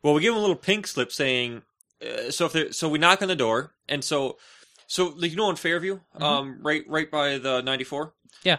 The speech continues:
Speaker 1: So there's an apartment building. So I walked
Speaker 2: Mm-hmm.
Speaker 1: up, banged on the door.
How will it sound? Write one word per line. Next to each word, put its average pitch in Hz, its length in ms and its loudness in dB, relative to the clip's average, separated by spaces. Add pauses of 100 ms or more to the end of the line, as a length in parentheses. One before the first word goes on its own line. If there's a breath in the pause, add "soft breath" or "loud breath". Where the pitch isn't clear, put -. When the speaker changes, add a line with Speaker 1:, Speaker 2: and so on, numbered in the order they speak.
Speaker 1:
So 170 180 -2
there's 160 180 0
an 147 60 -6
apartment 190 300 2
building. 120 220 -2
So 147 120 0
I 143 40 4
walked 175 240 4
Speaker 2:
Mm-hmm. 165 100 6
Speaker 1:
up, 170 140 0 (160)
banged 151 260 2
on 175 60 -2
the 175 80 -6
door. 156 340 4